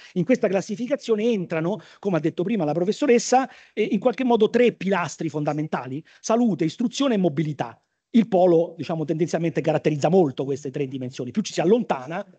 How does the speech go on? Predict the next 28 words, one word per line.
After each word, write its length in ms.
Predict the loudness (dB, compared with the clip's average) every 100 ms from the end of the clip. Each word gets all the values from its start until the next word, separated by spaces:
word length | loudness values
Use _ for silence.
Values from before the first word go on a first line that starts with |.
| -4
e 120 | -4
più, 260 | 0 -2 -2 -10
più 120 | -14
ci 80 | -8
si 60 | -6
allontana 260 | -2 0
dal 180 | 2 0
polo 420 | 0 -2 -2 -4 _
e 100 | -12
più 140 | -10 -8
queste 220 | -8 -8
tre 120 | -8
dimensioni 520 | -6 -6 -6 -6 -6
in 60 | -8 -14 _
qualche 220 | -8 -6
modo 140 | -6
si 120 | 0
allo-, 220 | 2 4 2 -4
ci 120 | -10
si 140 | 0 2
allontana 800 | 4 2 2 -2 -4 -6 -8 -10 _ -6
dalla, 440 | -4 -2 -4 -6 -10
diciamo, 340 | -10 -6 -6
dal, 240 | -4 -6 -4
dai, 200 | -4 -4
dai 140 | -4
servizi 520 | 0 0 -2 -8 -6
offerti 540 | -6 -4 -6 -6 -10